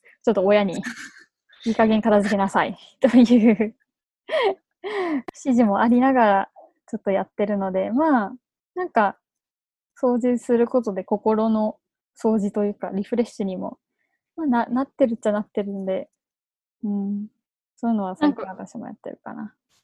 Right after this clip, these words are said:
Speaker 2: 完璧に実行できてるかは別として、
Speaker 1: うん、そうだね。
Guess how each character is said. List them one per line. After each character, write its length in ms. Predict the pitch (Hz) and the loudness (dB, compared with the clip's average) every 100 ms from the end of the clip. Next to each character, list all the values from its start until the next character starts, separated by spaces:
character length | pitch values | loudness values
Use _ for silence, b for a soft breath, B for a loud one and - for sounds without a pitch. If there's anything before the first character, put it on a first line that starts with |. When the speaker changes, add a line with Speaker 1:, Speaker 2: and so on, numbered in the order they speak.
| _ _ _ _ _ _ _ - | _ _ _ _ _ _ _ -14
Speaker 2:
完 260 | - 403 440 | -4 -4 0
璧 240 | 440 403 | 0 2
に 160 | 381 320 | 2 2
実 120 | 311 | 0
行 180 | - 339 | 4 4
で 100 | 339 | 4
き 80 | 349 | 0
て 100 | 262 | 0
る 120 | 202 | 0
か 100 | - | 0
は 100 | 185 | 0
別 260 | 180 180 - | 0 -4 -6
と 120 | 202 | -8
し 160 | - - | -8 4
て、 300 | 269 254 226 | 8 8 6
Speaker 1:
う 40 | |
ん、 20 | 233 | 4
そ 160 | 262 | 4
う 40 | 226 | 4
だ 120 | 202 | 2
ね。 260 | 208 185 | -2 -6